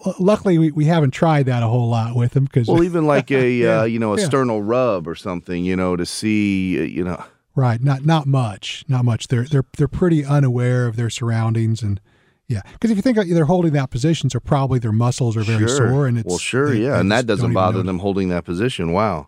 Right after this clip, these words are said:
Speaker 1: At all, yeah,
Speaker 2: Huh.
Speaker 1: yeah.
Speaker 2: Okay,
Speaker 1: Uh,
Speaker 2: so what is
Speaker 1: mm-hmm.
Speaker 2: the, is this a very common thing, or surely this is pretty rare?
Speaker 1: Yeah, I think it's, it's fairly common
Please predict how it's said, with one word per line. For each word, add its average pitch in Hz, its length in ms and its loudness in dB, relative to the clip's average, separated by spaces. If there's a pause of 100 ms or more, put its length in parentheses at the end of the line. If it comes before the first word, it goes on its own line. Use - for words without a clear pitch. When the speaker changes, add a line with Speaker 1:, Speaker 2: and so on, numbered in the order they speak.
Speaker 1:
At 113 160 -6
all, 110 440 -2
yeah, 131 200 -2
Speaker 2:
Huh. 143 280 0
Speaker 1:
yeah. 139 140 -2 (320)
Speaker 2:
Okay, 143 300 2
Speaker 1:
Uh, 95 40 -6
Speaker 2:
so 135 260 0
what 156 220 0
is 131 180 2
Speaker 1:
mm-hmm. - 40 2
Speaker 2:
the, - 120 -2
is 120 140 -2
this 131 220 -4
a 95 100 -6
very 87 260 -2
common 139 440 2
thing, 127 320 -2
or 95 80 -2
surely 101 360 0
this 85 200 -4
is 82 80 -8
pretty 82 220 -4
rare? 76 440 -4 (760)
Speaker 1:
Yeah, 349 360 0
I 254 120 0
think 254 180 -6
it's, - 300 -2 (140)
it's 196 200 -2
fairly 247 500 0
common 220 540 0